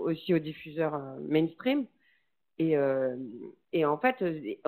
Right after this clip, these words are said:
on, on devait toujours sa-, satisfaire le, le marché local en premier, premier, et le marché local, euh, en tout cas la perception du marché local était s-, souvent très en contradiction avec ce qui se faisait dehors, c'est-à-dire qu'on pouvait proposer, euh, à une chaîne mainstream en France un projet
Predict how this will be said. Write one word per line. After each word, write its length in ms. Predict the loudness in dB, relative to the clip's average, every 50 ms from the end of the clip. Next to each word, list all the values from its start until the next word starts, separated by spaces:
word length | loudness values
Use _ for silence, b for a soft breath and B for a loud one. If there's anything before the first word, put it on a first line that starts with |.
| -2 2 4
on, 120 | 4 4 4 4
on 120 | 2 2
devait 260 | 4 4 6 6 6
toujours 260 | 4 2 -2 -2 -2 -2 -2
sa-, 160 | -2 -2 -2 -2 -2
satisfaire 640 | -4 -4 -4 -6 -14 -14 -12 -8 -6 -4 -2 -2 -2
le, 240 | -2 -4 -4 -4
le 140 | -4 -6 -6 -6
marché 320 | -6 -8 -8 -8 -8 -4
local 340 | -2 -2 0 2 2 2 2
en 100 | 0 -4
premier, 360 | -6 -6 -4 -4 -2 -4 -4
premier, 540 | -6 -10 -14 -12 -8 -4 -2 0 2 2 2
et 40 | 2
le 60 | -2
marché 260 | -6 -10 -12 -10 -6
local, 400 | -4 -4 -4 -2 -2 -2 -2 -2
euh, 300 | -2 -2 -2 -2 -4 -4
en 100 | -6 -6
tout 60 | -2
cas 100 | 0 2
la 140 | 4 4 4
perception 540 | 2 0 -2 0 0 -2 -2 -2 0 0 0
du 80 | 2
marché 280 | 2 0 -2 -4 -6 -6
local 320 | -6 -4 -2 -2 -2 -2
était 240 | -4 -6 -6 -10 -14 _ -14
s-, 80 | -16 -16 -14
souvent 300 | -12 -8 -4 -4 -4 -4
très 340 | -2 0 2 2 2 2 -2 b b b b b b 0
en 120 | 0 0
contradiction 640 | 0 0 -2 2 4 4 4 2 0 -6 -8 -8 -6
avec 180 | -4 -6 -6 -8
ce 60 | -10
qui 80 | -16 -18
se 80 | -12 -10
faisait 220 | -6 -4 -2 -2
dehors, 360 | -2 0 0 0 0 0 -2 -4
c'est-à-dire 200 | -6 -6 -6 -6
qu'on 120 | -8 -10
pouvait 360 | -10 -2 2 2 2 2 2 -2 b b b b b b _ _ _ 2
proposer, 680 | 6 6 6 6 6 4 4 4 4 0 0 0 0
euh, 160 | 0 -2 -4 -6 -10 -14 _ _ _ _ _ _ _ _ _ _ _ _ -6 0
à 120 | 2 2
une 100 | 2 4
chaîne 220 | 4 4 4 4 4
mainstream 440 | 2 2 0 -2 -6 -8 -6 -4
en 120 | -4 -4 -6
France 340 | -8 -6 -4 -4 -4 -4 -4
un 140 | -6 -8
projet 440 | -6 -2 0 0 2 2 2 0 0